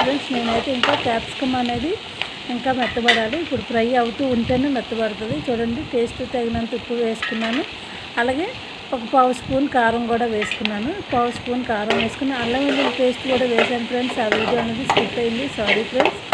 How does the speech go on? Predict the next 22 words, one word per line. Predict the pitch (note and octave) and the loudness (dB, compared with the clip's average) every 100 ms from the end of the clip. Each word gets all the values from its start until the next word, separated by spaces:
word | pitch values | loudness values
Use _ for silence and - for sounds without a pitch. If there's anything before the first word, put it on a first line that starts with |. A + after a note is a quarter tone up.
| - - - - | -4 -6 -8 0
చూడండి | B3 C4 B3+ | 2 2 0
ఫ్రెండ్స్, | C4+ C4 C#4 | 0 0 2
ఇవన్నీ | A#3 A3+ C4 B3 | 2 2 2 2
వేసుకొని | A3+ - C4 D4 | 2 0 0 2
ఒకసారి | C4+ - A3+ A3+ | 2 0 -2 0
కలుపుకుందాం. | A3 G#3+ - A3+ B3+ D4 - | -2 -2 -2 0 0 0 0
కలుపుకోవడం | A3+ - - B3 B3 - | 0 0 0 2 0 0
ఫ్రై | A3 G#3+ A#3 | 0 2 2
అయిన | A#3 A3+ | 0 0
తర్వాత | A3+ G#3 G#3+ - E4 - - - - - | -2 0 -4 -2 -4 -6 -14 -14 -14 -6
చూపిస్తున్నాను | C#4 A#3 C#4 - C4+ C4 B3 B3 | -2 0 -2 0 0 2 2 0
మీకు | A#3 D#4 | 0 -2
ఫ్రై | D4+ A#3 A#3 A#3+ | 2 2 4 4
అయిందని. | A#3+ A#3 A#3+ D4 C#4 | 4 2 2 2 2
ఆ | A#3 A3+ - - - - - - | 0 -2 -4 -2 0 0 -4 4
క్యాప్సికమ్ | B3 A#3+ - C#4 B3+ | 4 6 2 0 2
ఫ్రై | B3 A3+ A#3 | 4 4 4
అయిందా | B3 A#3+ B3 A#3+ | 4 4 2 2
లేదా | A#3 C#4+ E4 | 4 4 4
ఈ | C4 C#4 | 2 4
టైంలో | A#3 A#3 C4+ | 4 4 2
మనం | B3 A#3+ | 0 0